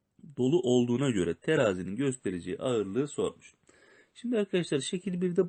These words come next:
boş kap demiş. Boş kap kaç kilogram? Beş kilogram. Şimdi ikinci şekle dikkatlice bakalım arkadaşlar. Boş kabı kullanmış beş kilogram.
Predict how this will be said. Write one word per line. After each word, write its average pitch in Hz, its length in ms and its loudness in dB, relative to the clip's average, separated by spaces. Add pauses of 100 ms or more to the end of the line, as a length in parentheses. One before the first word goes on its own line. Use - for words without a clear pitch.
(100)
boş 165 300 2
kap - 300 0
demiş. 85 300 -8
Boş 170 240 0
kap 131 220 -2
kaç 165 220 0
kilogram? 104 460 0
Beş 117 260 0
kilogram. 92 320 -6 (600)
Şimdi 190 260 -4
ikinci 208 320 -2
şekle 185 360 0
dikkatlice 156 480 0
bakalım 131 340 2
arkadaşlar. 92 560 -2
Boş 160 240 2
kabı 143 300 0
kullanmış 95 640 -2
beş 104 200 -2
kilogram. 151 420 0